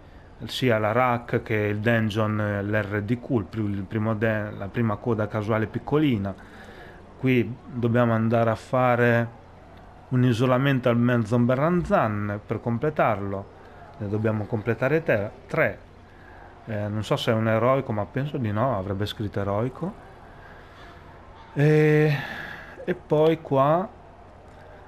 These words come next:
eh, altre code casuali, la schermaglia e l'R T Q. Questo qui, l'isolamento di Mezzo Berranzan, praticamente dovrebbe essere una,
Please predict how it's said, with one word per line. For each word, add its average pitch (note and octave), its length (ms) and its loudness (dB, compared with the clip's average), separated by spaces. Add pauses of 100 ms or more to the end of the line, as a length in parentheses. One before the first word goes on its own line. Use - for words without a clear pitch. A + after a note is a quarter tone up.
(280)
eh, A#2 640 4 (320)
altre B2 280 2
code C#3+ 220 2
casuali, C#3+ 560 2
la A#2+ 100 2
schermaglia A2 760 2
e G2+ 80 0
l'R G2+ 320 0
T A2 180 -6
Q. G2 240 -6 (560)
Questo E3 300 0
qui, G#3+ 180 0
l'isolamento C#3 880 2
di B2+ 120 2
Mezzo C3+ 340 0
Berranzan, D#3+ 540 2
praticamente B2+ 760 0 (420)
dovrebbe C#3 360 2
essere A#2+ 680 2 (480)
una, B2+ 520 2